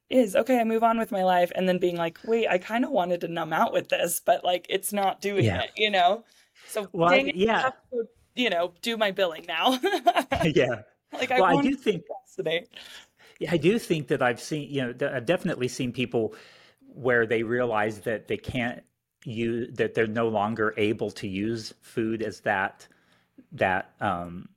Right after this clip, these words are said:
Speaker 2: security blanket, like, as their primary coping mechanism, and that they had to find other ones or admit that and
Speaker 1: There's
Speaker 2: realize that
Speaker 1: something
Speaker 2: they were using that as this
Speaker 1: Yeah.
Speaker 2: main coping mechanism. And so,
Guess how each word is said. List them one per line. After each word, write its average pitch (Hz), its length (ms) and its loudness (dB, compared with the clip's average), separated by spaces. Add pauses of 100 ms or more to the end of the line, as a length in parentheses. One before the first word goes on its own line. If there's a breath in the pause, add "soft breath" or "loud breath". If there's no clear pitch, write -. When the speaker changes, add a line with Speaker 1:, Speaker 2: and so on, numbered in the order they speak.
Speaker 2:
security 110 540 -2
blanket, 104 540 -4
like, 104 220 0
as 117 180 -2
their 110 140 -4
primary 110 540 -2
coping 110 360 -4
mechanism, 110 560 -4
and 95 120 -6
that 104 140 -4
they 98 120 -2
had 104 480 -4
to 104 440 -6 (680 soft breath)
find 113 480 0
other 110 300 -2
ones 110 380 -2
or 110 320 2
admit 107 560 0
that 113 420 2 (840)
and 107 200 -4 (180)
Speaker 1:
There's 110 160 6
Speaker 2:
realize 113 200 2
that 107 140 -4
Speaker 1:
something - 20 -8
Speaker 2:
they 110 160 2
were 107 240 0
using 113 540 -4
that 117 260 0
as 110 240 -6
this - 260 -4
Speaker 1:
Yeah. 143 80 0
Speaker 2:
main 104 280 -2
coping 110 340 0
mechanism. 110 580 -2
And 104 100 -6
so, 113 360 0